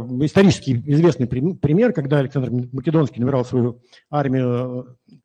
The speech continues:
по-нашему уже как бы сотрудников, да, он проводил испытания, и в зависимости от того, а, к-, бледнел человек или краснел, его либо брали, либо не брали соответствующую должность в, значит, в, в этой истории.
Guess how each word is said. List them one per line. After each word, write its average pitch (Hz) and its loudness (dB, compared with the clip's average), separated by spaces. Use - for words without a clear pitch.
по-нашему 131 -2
уже 117 -4
как 117 -16
бы 107 -20
сотрудников, 165 -4
да, 165 -4
он 160 0
проводил 165 2
испытания, 123 -4
и 113 -4
в - -12
зависимости 127 -10
от - -20
того, 147 0
а, 135 -4
к-, - -20
бледнел 143 0
человек 127 -4
или 123 -2
краснел, 196 -2
его 135 -2
либо 120 -8
брали, 208 -2
либо 160 -2
не 127 -2
брали 165 -2
соответствующую 143 -6
должность 123 0
в, 110 -12
значит, 104 -20
в, 117 -18
в 117 -14
этой 113 -12
истории. 107 -6